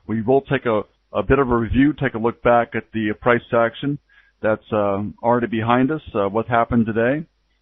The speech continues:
both from a price action perspective. We'll talk about some news flow as well. We t-, I used to say we typically do talk about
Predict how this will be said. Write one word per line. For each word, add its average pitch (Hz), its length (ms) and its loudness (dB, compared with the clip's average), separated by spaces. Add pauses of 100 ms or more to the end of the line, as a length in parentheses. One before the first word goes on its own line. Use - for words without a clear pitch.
(300)
both 120 400 0
from 113 160 0
a 110 100 0
price 123 320 2
action 117 220 -2
perspective. 123 400 -6
We'll 208 120 -4
talk - 260 -2
about 127 260 0
some 117 140 -2
news 123 260 2
flow 113 240 0
as 104 100 -4
well. 120 240 0
We 120 140 -6
t-, - 300 -8
I 113 60 -4
used 104 200 -8
to 101 140 -12
say 113 100 -6
we 98 240 -8
typically - 320 -8
do 131 180 -4
talk 104 220 -4
about 98 320 -4